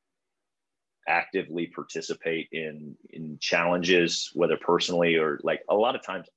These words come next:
I just make them up because I enjoy, like, I'm capable of doing that myself. So I will leave and go, like, say, "Let's do twenty-six point two miles with a ruck."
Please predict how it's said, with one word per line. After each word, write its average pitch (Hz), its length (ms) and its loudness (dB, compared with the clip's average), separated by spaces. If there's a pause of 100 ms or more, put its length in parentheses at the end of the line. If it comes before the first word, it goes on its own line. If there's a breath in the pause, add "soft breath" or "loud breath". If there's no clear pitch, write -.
I 92 120 -2
just 87 200 -16
make 82 220 -8
them 71 220 -10
up 76 200 -4 (500)
because 78 440 -8
I 80 180 -2
enjoy, 80 640 -4 (680)
like, 78 140 -6
I'm 87 220 -2
capable 85 480 -2
of 71 100 -8
doing 80 300 -6
that 80 160 -4
myself. 73 480 -4 (220)
So 71 400 -2
I 87 100 2
will 82 200 -2
leave 78 360 -4
and 73 180 -10
go, 78 420 4 (380)
like, 76 240 2
say, 80 220 2
"Let's 85 260 -2
do 85 480 0 (300)
twenty-six 90 400 -2
point 82 240 -4
two 87 160 0
miles 78 580 0
with 78 140 -4
a 71 60 0
ruck." 71 320 0